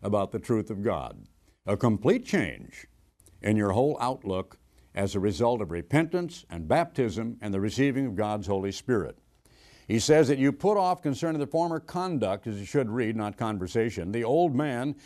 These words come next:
which is corrupt according to the deceitful lust, and be renewed in the spirit of your mind, and that you put on the new man which after God is created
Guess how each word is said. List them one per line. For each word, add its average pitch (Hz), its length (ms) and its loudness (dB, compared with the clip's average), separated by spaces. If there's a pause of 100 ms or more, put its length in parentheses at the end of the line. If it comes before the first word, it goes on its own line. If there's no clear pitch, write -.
(180)
which 139 180 4
is 143 160 2
corrupt 147 400 2
according 151 460 0
to 143 120 -4
the 131 80 0
deceitful 120 500 -2
lust, 90 300 -2
and 120 140 -4
be 135 100 2
renewed 160 640 2
in 185 80 -4
the 165 80 -4
spirit 208 400 0
of 196 80 -2
your 185 120 -2
mind, 135 460 -4 (300)
and 131 120 4
that 135 120 2
you 135 160 4
put 254 400 2
on 117 680 0
the 113 200 0
new 185 500 2
man 139 760 -2 (260)
which 117 180 2
after 151 400 0
God 143 400 4
is 139 260 -2
created 165 760 2